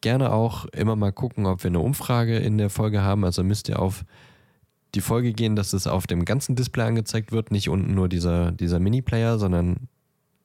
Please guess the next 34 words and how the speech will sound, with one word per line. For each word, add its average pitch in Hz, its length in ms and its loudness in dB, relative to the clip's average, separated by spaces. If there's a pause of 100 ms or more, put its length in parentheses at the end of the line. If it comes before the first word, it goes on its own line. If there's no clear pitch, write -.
(720)
unser, 87 600 0
unsere - 360 -2
Podcast-Grafik 107 920 -2
und - 440 -4 (420)
der 85 340 0
so 127 220 0
und 120 100 0
so 110 100 0
viele 104 320 0
Minuten 117 440 0
sind 117 160 0
noch 98 100 -2
zu - 140 -4
hören. 135 240 0 (340)
Gott, - 160 -2
mache 87 160 0
ich 90 60 0
das 87 160 -2
umständlich. 85 520 0
Und 139 240 0
darunter, 127 600 0
wenn 101 100 2
ihr 117 80 2
so 127 100 0
ein 135 60 -2
bisschen 143 340 0
<laughs> - 0 -
runterscrollt, - 920 -2
ist 127 200 -2
das 95 140 0
umständlich. 92 640 -2 (320)
Tut 113 160 0
mir 101 60 0
leid. 87 260 0